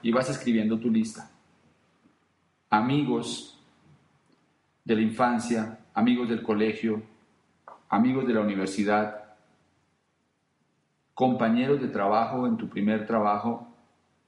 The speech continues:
en el segundo trabajo, lo que sea. Vas a escribir también para que tengas más posibilidad de recordarte, por ejemplo, por profesiones. ¿A quién conozco que sea abogado, arquitecto?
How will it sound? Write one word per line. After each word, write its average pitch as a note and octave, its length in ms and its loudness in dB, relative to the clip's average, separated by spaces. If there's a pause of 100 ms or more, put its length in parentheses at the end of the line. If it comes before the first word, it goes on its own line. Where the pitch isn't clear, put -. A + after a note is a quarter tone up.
(580)
en A2 160 2
el G#2 80 -4
segundo A2+ 400 0
trabajo, G#2 480 0
lo G#2+ 140 -4
que - 80 -12
sea. G2+ 460 -6 (1500)
Vas B2 220 2
a - 40 -4
escribir A#2+ 360 0
también B2+ 400 0
para A#2 180 0
que G2 100 -6
tengas B2 540 0 (440)
más B2 320 0
posibilidad A2+ 400 0
de B2 80 -2
recordarte, A2 720 -2 (640)
por G#2+ 160 2
ejemplo, A2+ 460 -2
por A#2 160 0
profesiones. G#2+ 760 -2
¿A A2+ 80 0
quién C3 200 -2
conozco B2+ 440 -2
que A2+ 140 -2
sea G#2+ 240 0
abogado, G2+ 760 0 (1000)
arquitecto? A2 880 -2